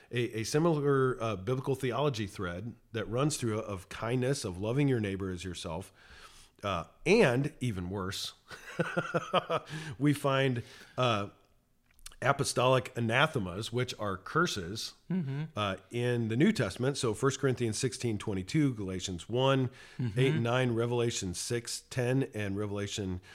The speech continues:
Speaker 1: uh, eighteen twenty, where, uh, there is a curse being pronounced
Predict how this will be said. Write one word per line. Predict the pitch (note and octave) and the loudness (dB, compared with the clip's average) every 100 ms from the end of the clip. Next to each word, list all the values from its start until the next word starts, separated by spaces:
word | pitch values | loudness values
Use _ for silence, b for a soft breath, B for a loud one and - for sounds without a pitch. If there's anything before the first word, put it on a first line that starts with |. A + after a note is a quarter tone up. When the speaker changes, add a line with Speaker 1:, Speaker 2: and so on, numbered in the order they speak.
| B B - | B B -6
Speaker 1:
uh, | F2+ D#2 | -6 -4
eighteen | G#2+ G#2+ - G#2+ G2 | -6 -6 -4 -4 -4
twenty, | - A#2 A#2 F2+ F#2 B B B B - | -4 -2 0 0 -4 B B B B -6
where, | A2 A2+ G#2+ G2+ F#2+ b b | -2 0 0 -2 -6 b b
uh, | A2 G#2 - | -6 -6 0
there | C3+ E3+ | 4 6
is | C#3 B2 - | 6 4 -2
a | A2 G#2+ | -6 -6
curse | - - G3+ G#2+ | -4 2 2 0
being | A2 C3+ B2+ A#2+ | -2 0 0 -2
pronounced | B2+ A#2+ C3 A#2+ | -2 0 0 -2